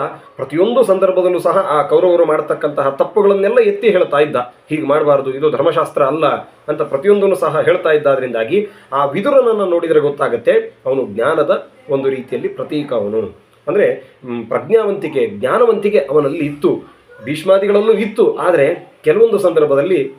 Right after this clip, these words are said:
ಅವರು ಏನು ಮಾಡ್ಬಿಡ್ತಾ ಇದ್ರು, ತಮ್ಮ ಇನ್-, ಅವರು ಇಂದ್ರಿಯಗಳಂತೆ, ನಾನು ಆಗ್ಲೇ ಹಿಂದೆ ಹೇಳಿದೆ, ಇಂದ್ರಿಯಗಳಂತೆ ತಮ್ಮ ಹತೋಟಿಯಲ್ಲಿ ತಮ್ಮ ಮನಸ್ಸನ್ನು ಇಟ್ಕೊಳ್-, ತಮ್ಮ ಇಂದ್ರಿಯಗಳನ್ನು ಇಟ್ಕೊಳ್ತಾ ಇರ್ಲಿಲ್ಲ. ಅವರು ದುರ್ಯೋಧನನ ಪಕ್ಷ ಆಗಿಬಿಡ್ತಾ ಇದ್ರು. ನೋಡಿ,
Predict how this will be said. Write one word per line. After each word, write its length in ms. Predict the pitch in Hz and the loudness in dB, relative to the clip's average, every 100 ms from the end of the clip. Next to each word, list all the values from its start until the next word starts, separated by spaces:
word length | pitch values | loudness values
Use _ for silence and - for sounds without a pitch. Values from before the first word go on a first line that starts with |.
| - | -2
ಅವರು 200 | 151 160 | 0 2
ಏನು 180 | 170 | 2
ಮಾಡ್ಬಿಡ್ತಾ 380 | 175 147 143 143 | 2 0 0 0
ಇದ್ರು, 200 | 123 151 | 0 0
ತಮ್ಮ 220 | 165 139 | -2 0
ಇನ್-, 240 | 143 139 151 | 0 -2 -2
ಅವರು 180 | 135 185 | 0 0
ಇಂದ್ರಿಯಗಳಂತೆ, 760 | 180 220 254 220 175 127 107 117 _ _ | 0 2 4 4 2 -4 -8 -10 _ _
ನಾನು 160 | 135 139 | 0 0
ಆಗ್ಲೇ 180 | 165 | 0
ಹಿಂದೆ 220 | 160 175 170 | 0 2 4
ಹೇಳಿದೆ, 520 | 151 113 - _ _ | 4 2 -6 _ _
ಇಂದ್ರಿಯಗಳಂತೆ 760 | 143 233 233 226 190 151 117 104 - | -4 -2 4 4 2 -2 -4 -4 -4
ತಮ್ಮ 180 | 160 208 | -2 2
ಹತೋಟಿಯಲ್ಲಿ 720 | 202 202 240 226 226 214 156 | 2 4 6 6 4 2 0
ತಮ್ಮ 280 | - 185 160 | 0 0 0
ಮನಸ್ಸನ್ನು 300 | 170 180 165 | 0 0 0
ಇಟ್ಕೊಳ್-, 340 | 156 196 185 | 0 2 2
ತಮ್ಮ 160 | 165 160 | 2 2
ಇಂದ್ರಿಯಗಳನ್ನು 480 | 151 185 202 190 175 | 2 4 2 4 0
ಇಟ್ಕೊಳ್ತಾ 380 | 170 214 208 185 | 2 2 4 2
ಇರ್ಲಿಲ್ಲ. 320 | 160 139 123 190 - _ | 2 0 0 -2 -6 _
ಅವರು 460 | - 185 160 147 - 123 | 0 2 2 0 -6 -6
ದುರ್ಯೋಧನನ 500 | 147 180 170 151 139 | 2 2 4 2 2
ಪಕ್ಷ 240 | 127 - | -2 -2
ಆಗಿಬಿಡ್ತಾ 440 | 139 120 120 104 | -2 -2 -6 -8
ಇದ್ರು. 280 | 113 95 110 104 87 _ _ - | -8 -6 -6 -6 -10 _ _ -2
ನೋಡಿ, 320 | 160 131 - | 0 -2 -8